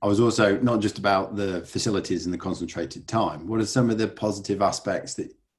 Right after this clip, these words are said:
people take into life? I mean, I, for one, found that within twelve months of leaving boarding school, I, I was all right in myself to go and travel and explore the world for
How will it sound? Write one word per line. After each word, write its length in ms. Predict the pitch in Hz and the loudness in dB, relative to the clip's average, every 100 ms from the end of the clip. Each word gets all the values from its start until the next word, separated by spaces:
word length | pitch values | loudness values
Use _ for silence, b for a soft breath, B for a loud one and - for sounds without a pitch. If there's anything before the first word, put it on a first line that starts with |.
| - | -8
people 240 | 101 98 | -8 -8
take 340 | - 92 85 | -6 -4 -4
into 220 | 92 85 95 | -4 -4 -2
life? 260 | 92 87 | -2 -2
I 60 | 90 | -4
mean, 240 | 90 85 B B B B B B _ | -4 -4 B B B B B B _
I, 180 | 113 110 | 2 2
for 160 | - 98 | 2 0
one, 340 | 101 104 98 | 6 6 6
found 440 | - 101 95 92 87 | 4 2 2 2 0
that 320 | 90 - - _ _ _ _ | 0 -2 -8 _ _ _ _
within 320 | 113 104 98 90 | 0 2 2 2
twelve 340 | - 104 90 | 4 4 4
months 300 | 98 92 - | 2 0 -2
of 120 | 92 | -6
leaving 560 | 95 92 85 87 85 82 | -2 -2 0 0 0 -2
boarding 260 | - 117 110 | 0 4 4
school, 340 | 90 90 82 | 2 -2 -2
I, 200 | 90 90 - - - - | -2 -2 -4 -14 -18 -2
I 60 | 120 | 2
was 180 | 123 | 6
all 140 | 117 135 | 8 8
right 380 | 117 131 135 123 | 8 6 6 4
in 60 | |
myself 400 | 92 90 - - | 0 0 -2 -2
to 80 | - | 0
go 240 | 104 98 98 | 2 4 4
and 120 | 98 | 2
travel 320 | - 104 98 | 0 0 0
and 120 | 92 | -2
explore 520 | 92 - - 101 98 | -4 -6 -6 -2 -2
the 80 | 92 | 0
world 440 | 92 101 104 101 - | 0 2 2 0 -4
for 280 | - 82 | -10 -10